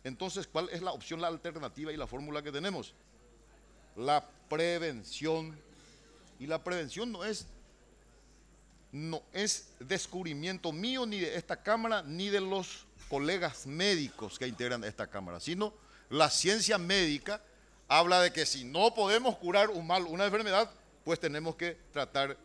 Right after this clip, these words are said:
de evitar o de prevenir. En ese sentido, presidente, solicito a través de este proyecto de declaración a los colegas que me acompañen a los efectos de instar al Ministerio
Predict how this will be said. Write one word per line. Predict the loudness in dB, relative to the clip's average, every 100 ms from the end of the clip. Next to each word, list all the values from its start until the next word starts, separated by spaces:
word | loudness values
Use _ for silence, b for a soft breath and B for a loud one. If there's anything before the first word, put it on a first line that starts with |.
| -20 -20 -8
de | -6 -4
evitar | -4 -2 -4 -4
o | -4
de | -4
prevenir. | -4 -4 -4 -6 -14 -20 -20 -20 -20 _ -20 -20 -20 -20 -20 -20 -10
En | 0 2
ese | 4 2
sentido, | 0 0 -2
presidente, | 0 -2 -4 -2 0 0 -2 -8 -18 -20 -20 -20 b b b b b -20 -20 -20 -20 -20 -10
solicito | -6 -4 -4 -4 -4 -4
a | -4
través | -2 0 0 -4 -8 -16 -20 -20 -18
de | -10 -6 -6
este | -6 -6 -4 -4 -8 -16 -18
proyecto | -10 -8 -6 -6 -6 -4
de | -4
declaración | -4 -4 -6 -4 -6 -6
a | -4
los | -4
colegas | -4 -2 -2 -2
que | -4 -4 -4 -6 -16 -20 _ _
me | -6
acompañen | -4 -4 -2 0 0 0
a | -2
los | -4
efectos | -4 -6 -6 -4
de | -4
instar | -4 2 2
al | 2 -2
Ministerio | -6 -8 -2 0 0 -2